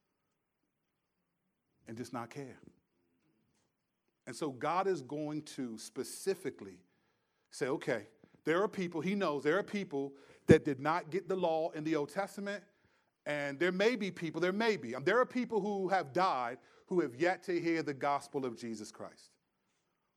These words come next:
I'm not saying this applies to babies. That's a different situation to me.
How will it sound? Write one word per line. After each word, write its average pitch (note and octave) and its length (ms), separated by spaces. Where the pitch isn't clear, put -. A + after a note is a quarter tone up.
I'm C3 120
not D#3 140
saying E3 260
this D#3 160
applies D#3 500
to - 140
babies. D#3 800
That's B2 120
a C#3+ 80
different C#3+ 400
situation A#2 640
to - 80
me. F#2 100